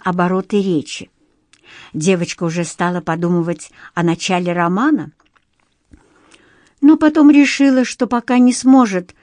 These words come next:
раздобыть достаточно бумаги, чтобы её хватило на роман. Почтовые бланки кончились, и записные книжки, подаренные Джимми,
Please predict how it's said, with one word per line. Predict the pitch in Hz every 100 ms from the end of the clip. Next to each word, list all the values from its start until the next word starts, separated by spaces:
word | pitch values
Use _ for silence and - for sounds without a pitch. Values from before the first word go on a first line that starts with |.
| _ _ -
раздобыть | 214 208 214 208 220 190
достаточно | 220 - 180 151 - - 156
бумаги, | 170 220 294 254 269 _ _
чтобы | - - 196 190
её | 208 262
хватило | 196 175 - 220 202
на | 180
роман. | 185 185 165 147 156 151 _ _ _ _ _ _
Почтовые | 226 233 - 202 180 170
бланки | 170 160 156 165
кончились, | 156 254 269 269 254 247 - - _ _ _ _ - - _
и | 269
записные | 226 247 233 - 220 208 196
книжки, | 190 190 185 180 - - 240 247 _
подаренные | 208 196 196 196 196 185 180 185 180
Джимми, | 180 185 185 180 185